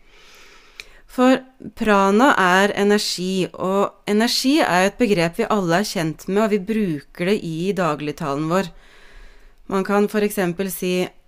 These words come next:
«Jeg er full av energi», eller «Jeg er så sliten, jeg føler meg helt tom for energi».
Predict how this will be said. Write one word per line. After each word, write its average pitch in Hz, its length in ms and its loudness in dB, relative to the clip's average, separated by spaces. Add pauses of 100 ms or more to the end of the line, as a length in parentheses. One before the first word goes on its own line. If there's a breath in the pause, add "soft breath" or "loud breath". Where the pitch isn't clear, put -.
(280)
«Jeg 180 220 -2
er 180 100 -6
full 220 520 0
av 202 160 0
energi», 233 500 0 (1080 soft breath)
eller 185 540 2 (300)
«Jeg 185 260 -2
er 165 140 0
så 208 120 -6
sliten, 196 760 0
jeg 185 180 -4
føler 170 300 -2
meg 175 240 -4
helt 175 360 -4
tom 202 520 2
for 180 240 -4
energi». 175 480 -4